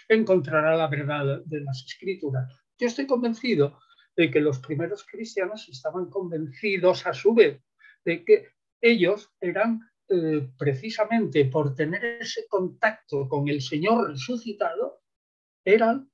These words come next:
absolutamente... Eh, si no manipulados, intensamente penetrados por dentro, todo el cuerpo, por el Espíritu Santo.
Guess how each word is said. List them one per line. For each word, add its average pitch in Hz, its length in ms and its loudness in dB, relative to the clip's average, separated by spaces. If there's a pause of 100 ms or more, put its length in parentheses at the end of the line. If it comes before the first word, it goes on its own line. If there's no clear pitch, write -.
(140)
absolutamente... 185 1600 2 (380)
Eh, 147 680 4 (520)
si 165 260 -4
no 202 180 0
manipulados, 160 840 0 (300)
intensamente 170 1300 4
penetrados 135 920 0
por 135 240 -6
dentro, 131 540 0
todo 151 300 -2
el - 120 -20
cuerpo, 135 260 -4 (120)
por 160 140 -6
el 147 160 -4
Espíritu 143 500 -12
Santo. - 420 -14